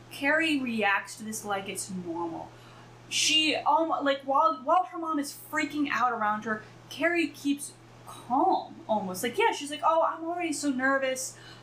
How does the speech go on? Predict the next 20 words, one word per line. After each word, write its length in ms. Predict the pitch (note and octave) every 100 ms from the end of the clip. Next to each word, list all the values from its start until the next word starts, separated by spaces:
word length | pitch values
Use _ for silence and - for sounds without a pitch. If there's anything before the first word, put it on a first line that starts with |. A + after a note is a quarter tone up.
| -
Like, 340 | B3 A#3+ - - -
you 100 | C#4+
know, 140 | C#4+ C#4
don't 240 | D#4 D4
talk 280 | - D#4 -
to 60 |
me 80 | C#4
like 240 | C4 B3+ C4
that." 240 | C4 B3 - -
And 160 | F4+ F4
she 120 | G#4
seems 440 | - F#4 F#4+ F4+ - -
calm, 420 | - D4+ D#4 -
as 160 | B3+ B3
this 160 | C#4
is 260 | C#4+ C#4 C4+
just 240 | C#4+ - - - - - G3 G3
what 220 | B3+ C4+
her 240 | - D#4
mother 520 | B3 A3 G#3+ G#3+ G3+